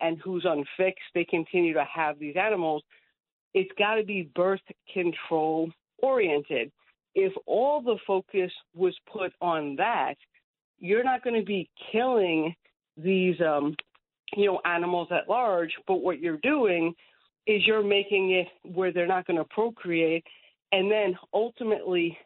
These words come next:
that will lead to the lower population. That's the most humane, and not only beyond humane, it's the most logical approach.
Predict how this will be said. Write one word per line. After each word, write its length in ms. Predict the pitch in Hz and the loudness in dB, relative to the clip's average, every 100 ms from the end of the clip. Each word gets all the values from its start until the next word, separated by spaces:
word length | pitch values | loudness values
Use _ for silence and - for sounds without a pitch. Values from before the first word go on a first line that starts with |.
| _ | _
that 220 | 208 202 180 | -2 -2 0
will 360 | 185 180 156 | -2 -2 -2
lead 380 | 180 220 202 165 - _ - | 0 2 0 -2 -8 _ -4
to 260 | 190 180 170 - _ _ _ 190 165 | 0 2 0 -4 _ _ _ -10 -2
the 100 | 185 | 0
lower 440 | 170 190 202 196 | 2 2 2 0
population. 880 | - 196 170 170 202 208 - 170 151 | 0 -4 -4 0 0 0 -2 -6 -2
That's 260 | 175 220 - | -2 -2 -4
the 60 | 247 | -2
most 280 | 226 214 - 196 | 0 0 -2 -4
humane, 640 | 185 160 160 185 208 240 - - - _ 202 | -2 0 2 2 2 0 -6 -20 -20 _ -2
and 240 | 196 208 _ 208 | 0 -2 _ 0
not 260 | 214 269 | 0 2
only 180 | 277 247 170 | 0 -4 -4
beyond 360 | 185 233 330 | 0 0 2
humane, 500 | 220 170 247 220 180 - | 2 2 2 0 0 -4
it's 200 | - 214 - | -4 -4 -4
the 60 | 208 | -4
most 280 | 220 220 170 | 0 -2 -2
logical 640 | 185 277 247 208 196 170 | -2 -2 -4 -6 -4 -2
approach. 400 | 160 220 185 | -2 -2 -2